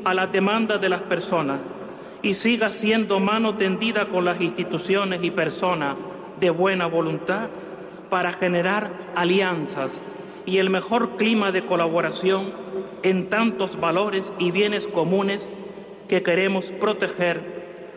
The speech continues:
y hacer crecer. Muchas gracias a todas las instituciones y personas que han colaborado en esta ordenación episcopal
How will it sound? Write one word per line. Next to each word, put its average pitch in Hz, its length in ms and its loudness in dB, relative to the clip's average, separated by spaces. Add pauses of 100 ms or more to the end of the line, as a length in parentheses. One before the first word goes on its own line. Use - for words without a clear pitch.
(120)
y 175 140 0
hacer 160 460 0
crecer. 131 680 -2 (1120)
Muchas 190 300 2
gracias 196 480 0
a 170 160 -2
todas 214 300 2
las 180 180 0
instituciones 185 760 0
y 214 60 4
personas 190 600 0 (600)
que 196 100 2
han 214 160 0
colaborado 196 680 2
en 185 120 0
esta 208 360 0
ordenación 180 720 0
episcopal 175 840 -2